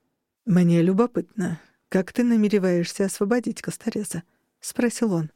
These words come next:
Я поморщилась. «Думаю, наша подруга знает, раз она оттуда выбралась». Я помнила наставление Риза:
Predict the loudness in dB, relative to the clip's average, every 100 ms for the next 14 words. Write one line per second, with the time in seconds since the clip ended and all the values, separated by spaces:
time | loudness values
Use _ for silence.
0 | _ _ _ _ _ 0 2 2 2 0
1 | 0 -4 -6 -6 -8 -12 _ _ _ _
2 | _ _ _ _ -2 4 6 6 6 6
3 | 4 2 0 0 2 2 2 2 2 2
4 | 0 -2 -4 -2 0 0 0 2 0 -2
5 | -2 0 -2 -4 -4 -4 -8 -12 -20 _
6 | _ _ _ _ 2 4 4 2 2 4
7 | 4 2 0 -2 0 2 2 2 2 0
8 | -2 -4